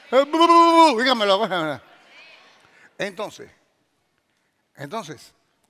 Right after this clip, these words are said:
nosotros no es normal, no es normal que nosotros, como hijos de Dios, recibir a Cristo en nuestros corazones,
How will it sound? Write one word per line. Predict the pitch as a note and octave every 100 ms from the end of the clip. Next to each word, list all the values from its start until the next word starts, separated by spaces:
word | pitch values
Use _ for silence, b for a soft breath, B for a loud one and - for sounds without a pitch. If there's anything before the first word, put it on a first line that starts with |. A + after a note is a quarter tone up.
| _
nosotros | D3 D3+ D3+ - B3 A#3+ G#3+ F#3+ E3
no | D#3+ F3+ A#3 B3 - _
es | - A#3 - - _ _ _ _ _
normal, | D3 F3+ F#3+ E3 D#3 D3+ G#3 C3+ B2 D#3+ - _ _ _ _ _ _ _ _ _ _ _ _
no | C#3 F3+ A3+
es | G#3+
normal | G3+ G3 F3 E3 E3 G#3+ E3+ D3
que | D3+
nosotros, | C#3 C#3 G#3+ F#3 D#3 D3+ - - _ _ _ _ _ _ _ _ _ _ _ _ _ -
como | F#3 E3+ G3
hijos | D#4 A3 F#3+ -
de | B2 C3
Dios, | B2+ A#2 F#3+ - - - _ _ _ _ _ _ _ _
recibir | - F3 D#3+ D3+ E3 B3+
a | A#3
Cristo | - F#3 - D3+
en | D3
nuestros | C#3 C3+ B2
corazones, | B2+ A#2 - A#2 A#2+